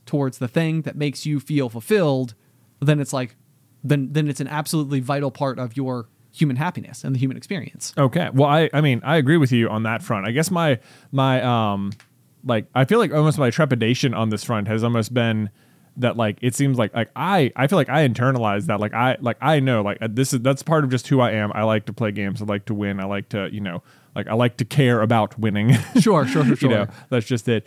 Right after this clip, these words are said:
Speaker 2: But, like, I feel like if people, like, ask, like, "Are you competitive?" or whatever, and if you, if you were to, a-, if I feel like if I were to answer, like, "Yes, I'm very competitive," like, I, you know, that, like,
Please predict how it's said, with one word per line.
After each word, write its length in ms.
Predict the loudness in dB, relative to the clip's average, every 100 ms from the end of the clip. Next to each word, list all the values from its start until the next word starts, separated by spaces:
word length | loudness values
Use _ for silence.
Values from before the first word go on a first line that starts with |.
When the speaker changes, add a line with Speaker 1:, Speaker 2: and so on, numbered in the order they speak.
| -2
Speaker 2:
But, 120 | 0 2
like, 140 | 2
I 80 | 2
feel 100 | 4
like 140 | 4
if 80 | 4
people, 200 | 2 2
like, 160 | 0 2
ask, 240 | 0 2
like, 140 | 0
"Are 100 | 2
you 80 | 2
competitive?" 580 | 2 0 0 0 0 2
or 100 | 2
whatever, 360 | 2 2 2 0
and 120 | -2 -2
if 120 | -2
you, 100 | 0
if 100 | 2
you 120 | 2
were 80 | 2
to, 80 | 2 2
a-, 180 | 0
if 100 | 0
I 140 | 0 2
feel 120 | 2
like 120 | 2
if 100 | 2
I 100 | 2
were 120 | 4
to 140 | 2 2
answer, 340 | -2 -2 -2
like, 200 | -2 0
"Yes, 200 | -2 -2 -4
I'm 100 | -2
very 260 | 0 -2
competitive," 580 | -6 -8 -8 -10 -14 -10
like, 160 | -10 -8
I, 140 | -8 -8 -6
you 80 | -6
know, 220 | -8 -12 _ _ _ _ -20 -16 -10 -6
that, 280 | 0 0 0
like, 320 | 0 -2 -6